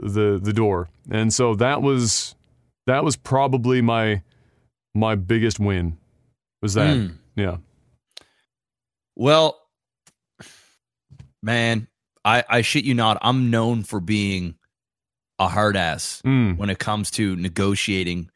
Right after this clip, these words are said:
Speaker 2: for anything,
Speaker 1: Mm-hmm.
Speaker 2: whether it's houses, cars, um, really any, uh, dude, I'll barter virtually everything, like, uh,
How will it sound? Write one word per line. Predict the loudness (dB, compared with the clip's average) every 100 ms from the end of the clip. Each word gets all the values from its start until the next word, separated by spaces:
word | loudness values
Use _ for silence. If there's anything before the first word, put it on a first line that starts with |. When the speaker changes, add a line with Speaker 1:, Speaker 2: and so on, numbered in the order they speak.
| _ _ _
Speaker 2:
for | -2 0
anything, | 0 -2 -8 -10 _
Speaker 1:
Mm-hmm. | 0 2 4
Speaker 2:
whether | 2 2
it's | -2 -6 -14
houses, | -2 2 2 2 -2 -2 -6 -10 _ _ -6
cars, | 2 4 4 2 -2 -6 -12 _ _ _ _ _ 0
um, | 2 2 0 -2 -6 _ _ _ _ -10
really | -2 2 4 4
any, | 0 -2
uh, | -2
dude, | 0 2
I'll | 4 2
barter | 2 2 2 2 -2 -4 _ -18
virtually | -10 -2 -2 0 0 0
everything, | 0 -2 -6 -10 -10
like, | -6 -6 -8 -14
uh, | -12